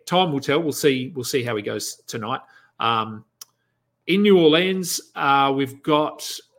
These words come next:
Zion Williamson doubtful, Jonas Valanciunas questionable. I believe that's still where we're at.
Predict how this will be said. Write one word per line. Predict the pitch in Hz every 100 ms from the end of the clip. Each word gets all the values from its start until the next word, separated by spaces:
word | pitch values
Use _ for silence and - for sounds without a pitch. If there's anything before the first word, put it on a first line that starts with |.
| 185
Zion | 143 160 165
Williamson | 151 151 135 139 120 -
doubtful, | 139 151 156 - 160 156 151 156 160
Jonas | 147 131 139 139
Valanciunas | - 139 127 120 131 113 -
questionable. | - - 151 - - 185 180 214 233 247 147
I |
believe | 131 131 135 151 170
that's | 147 151 -
still | - - 151
where | 151 139 135
we're | 131 127
at. | 190 -